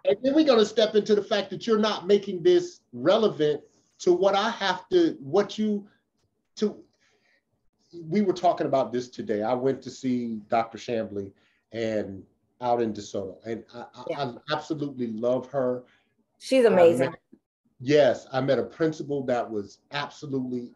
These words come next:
Speaker 1: amazing. I saw some kids that were absolutely amazing. And yeah, they were, but it's, you, you gotta see them being kids.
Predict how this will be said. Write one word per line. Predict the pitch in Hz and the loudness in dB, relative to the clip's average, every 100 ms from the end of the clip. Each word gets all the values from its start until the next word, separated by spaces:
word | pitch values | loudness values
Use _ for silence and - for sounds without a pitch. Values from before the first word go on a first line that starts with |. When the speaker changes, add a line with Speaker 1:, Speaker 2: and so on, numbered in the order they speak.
| - | -16
Speaker 1:
amazing. | 98 104 123 135 127 147 139 131 131 _ _ _ | -10 -6 -2 -2 -2 -4 -4 -4 -12 _ _ _
I | 120 | -12
saw | 117 - - - 151 139 | -12 -14 -20 -4 0 0
some | - 113 | -2 -10
kids | - - 165 156 131 | -8 -2 0 0 -4
that | 139 117 | -6 -4
were | 104 101 _ | -6 -12 _
absolutely | 147 151 - 139 139 135 131 | -10 -8 -10 -10 -8 -6 -6
amazing. | 123 131 135 131 131 120 - _ _ _ - | -6 -2 -2 -2 -6 -8 -12 _ _ _ -8
And | 147 143 151 | -4 -4 -4
yeah, | 180 240 147 104 - | 0 2 2 -2 -6
they | 151 196 | -2 -2
were, | 180 175 156 147 120 - _ _ _ _ - - _ _ _ _ _ - | -2 0 2 0 -4 -8 _ _ _ _ -18 -18 _ _ _ _ _ -2
but | 240 247 | 2 2
it's, | 240 - _ | 0 -6 _
you, | 180 254 302 - | -2 -2 -2 -6
you | 208 | -4
gotta | 247 220 | -2 -2
see | 208 233 | -4 -2
them | 220 | 0
being | 220 226 208 | 2 0 0
kids. | - 294 320 208 - - - | -4 -4 -2 -2 -4 -12 -20